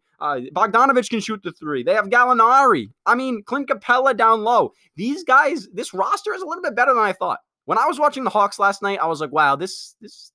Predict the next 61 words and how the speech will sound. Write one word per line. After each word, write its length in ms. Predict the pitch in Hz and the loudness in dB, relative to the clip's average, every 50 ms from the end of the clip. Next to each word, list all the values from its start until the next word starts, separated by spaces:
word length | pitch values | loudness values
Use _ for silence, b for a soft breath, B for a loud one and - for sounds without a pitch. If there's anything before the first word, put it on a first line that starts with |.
| _ | _
team 260 | - 311 269 254 240 233 | -12 -10 -8 -6 -6 -6
is 180 | 214 175 160 | -6 -8 -10
better 320 | 156 156 - 185 185 185 180 | -8 -4 -2 0 0 0 -2
than 160 | 160 165 165 | -2 0 0
I 160 | 165 160 156 | 2 0 0
thought." 360 | 143 - 151 147 127 95 - | 0 0 0 2 2 0 -2
I 760 | - _ _ _ _ _ _ _ _ _ _ _ _ _ 151 | -6 _ _ _ _ _ _ _ _ _ _ _ _ _ -2
mean, 100 | 175 196 | 0 2
you 100 | 196 196 | 4 4
look 180 | 208 240 226 208 | 4 4 2 2
at 140 | 190 156 131 | 0 -2 -2
it, 120 | 117 113 | -2 -4
uh, 140 | 117 104 110 | -4 -6 -6
DeAndre 380 | 110 127 151 156 160 156 170 165 | -6 -6 -6 -6 -6 -6 -6 -2
Hunter, 380 | 170 214 233 196 165 123 104 | -2 -2 -2 -2 -4 -6 -6
he 240 | 98 104 185 233 247 | -6 -8 -8 -6 -4
hit 100 | 262 220 | -4 -4
a 60 | 185 | -4
big 240 | 147 156 147 131 120 | -4 -6 -6 -6 -6
shot 260 | - 147 135 123 120 | -2 -2 0 0 0
last 280 | 120 117 110 110 - - | -2 -4 -4 -6 -8 -10
night. 260 | 117 107 98 95 - _ _ _ _ _ _ | -12 -12 -12 -14 -18 _ _ _ _ _ _
There 120 | 135 151 | -6 -4
are 40 | 160 | -4
a 40 | 151 | -2
bunch 240 | 139 160 208 208 - | -2 -4 -4 -2 -4
of 140 | 240 196 160 | -6 -4 -2
young 260 | 156 165 175 170 147 | -2 -2 -2 -2 0
guys 360 | 147 147 151 151 151 147 127 | 2 2 2 2 0 -2 -6
that 120 | 135 120 | -6 -8
are 100 | 117 104 - | -8 -8 -10
hungry 440 | - - - 180 185 185 180 196 190 | -14 -8 -6 -6 -4 -4 -4 -6 -6
for 140 | - 185 | -6 -8
the 80 | 160 160 | -10 -10
playoffs. 460 | - - 151 139 139 135 135 135 135 - | -10 -6 -4 -4 -2 -2 -2 -4 -4 -6
They're 120 | - 127 | -8 -8
playing 280 | - _ 165 147 139 135 | -6 _ -8 -8 -6 -8
another 480 | 117 113 120 123 139 147 160 196 202 202 | -8 -8 -4 -2 0 0 2 2 0 2
young 300 | 180 180 180 180 175 156 | 4 4 2 2 0 -4
team, 320 | - 156 151 156 160 151 | -6 -4 -4 -2 -2 -2
which 160 | 139 131 - | -2 -4 -4
allows 300 | 127 120 123 139 147 147 | -2 2 4 4 4 2
them 120 | 147 143 131 | 0 -6 -4
to 60 | 143 | -2
have 120 | 147 139 | -2 -2
a 60 | 139 | -2
little 240 | 123 113 127 147 180 | -4 -6 -6 -6 -4
bit 160 | 175 196 190 | -4 -4 -6
more 180 | 185 170 170 165 | -4 -2 -2 -2
confidence 480 | - - 160 160 156 - 165 165 156 - | 0 0 2 2 2 0 -4 -10 -8 -8
than 200 | - 143 143 143 | -6 -4 -2 -2
they 100 | 143 139 | -2 0
would, 320 | 120 120 127 139 135 - | 0 0 0 0 -2 -4
say 140 | - 143 139 | -8 -6 -4
they're 120 | 139 135 | -4 -4
playing 340 | - _ 143 139 139 139 127 | -4 _ -6 -6 -6 -6 -6
a 100 | 110 b b b b b | -6 b b b b b
Milwaukee 680 | - 139 131 117 113 131 139 147 147 - - 143 143 143 | 0 0 0 2 2 4 4 2 2 0 -4 -4 -4 -2
or 300 | - 135 123 117 113 117 | -2 0 2 2 2 0
a 60 | 117 120 | -2 -6
Brooklyn. 640 | 107 107 104 127 156 151 - - 147 147 143 143 | -10 -8 -2 -2 -2 -2 0 0 0 0 2 0